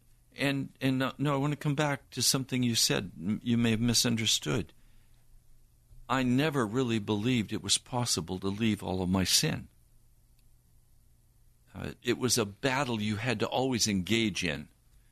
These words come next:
And so you went to seminars, you went to workshops,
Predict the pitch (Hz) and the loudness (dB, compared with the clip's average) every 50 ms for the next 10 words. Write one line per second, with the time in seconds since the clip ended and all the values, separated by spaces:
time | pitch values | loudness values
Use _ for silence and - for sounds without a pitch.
0 | - _ - _ _ _ - 107 101 - - 117 104 95 104 101 104 110 104 - | -20 _ -20 _ _ _ -4 -2 0 2 2 2 2 2 0 -2 0 -2 -2 -4
1 | - 85 - - - 131 127 131 131 123 123 123 120 113 - 107 95 92 85 - | -4 -2 0 2 2 2 2 0 0 0 0 0 0 -2 -2 -4 -4 -4 -4 -4
2 | 90 82 87 113 131 120 - - - 131 117 117 - - - - | -4 -2 0 0 0 0 0 0 0 0 0 -2 -4 -4 -6 -8